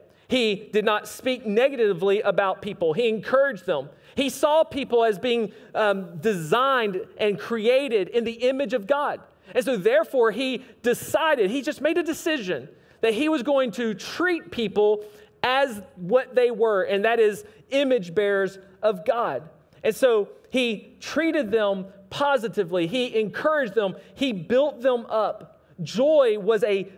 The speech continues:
medicine to his body, and it benefited him for many years.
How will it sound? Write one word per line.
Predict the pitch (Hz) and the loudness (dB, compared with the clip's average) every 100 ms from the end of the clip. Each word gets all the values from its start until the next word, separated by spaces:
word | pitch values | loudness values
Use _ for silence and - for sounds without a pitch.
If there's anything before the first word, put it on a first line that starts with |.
| - | -8
medicine | 180 196 240 269 262 - 208 | -4 0 2 2 2 0 -4
to | 185 247 | -4 -2
his | 220 190 | 0 0
body, | 165 214 233 202 202 | 0 0 2 2 2
and | 214 | 0
it | 196 156 | -2 0
benefited | 226 262 208 254 220 196 | 2 2 0 0 2 2
him | 214 208 196 - | 0 -2 -4 -12
for | - 220 | -2 -2
many | 196 202 240 240 | 0 -2 0 0
years. | 220 240 151 151 | 0 0 0 -8